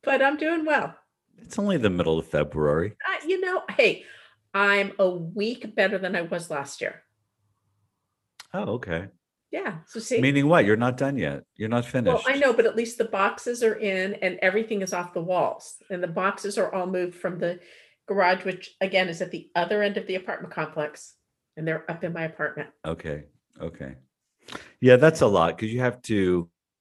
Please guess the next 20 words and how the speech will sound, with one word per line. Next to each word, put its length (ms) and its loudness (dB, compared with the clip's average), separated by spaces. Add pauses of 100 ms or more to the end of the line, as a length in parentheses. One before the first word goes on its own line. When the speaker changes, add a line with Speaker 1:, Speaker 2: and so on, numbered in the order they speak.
(600)
Speaker 2:
it's 240 -6
not 240 2
as 180 2
easy 240 2
as 160 2
just 200 -4
storing 340 2
them 160 -2
somewhere 460 0
in 160 0
your 320 0 (180)
abode. 440 4
You 120 4
have 140 -2
to 120 -16
Speaker 1:
Right. 120 4
Speaker 2:
get 160 2
them 180 -2
to 160 -6
your 340 0